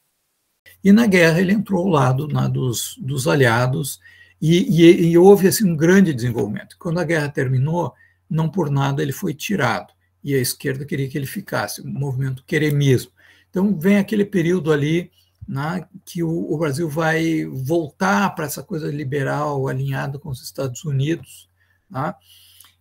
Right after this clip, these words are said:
É, e, e só quando ele voltar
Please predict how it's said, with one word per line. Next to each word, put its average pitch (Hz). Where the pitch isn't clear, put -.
É, 143
e, 156
e 147
só 226
quando 220
ele 196
voltar 165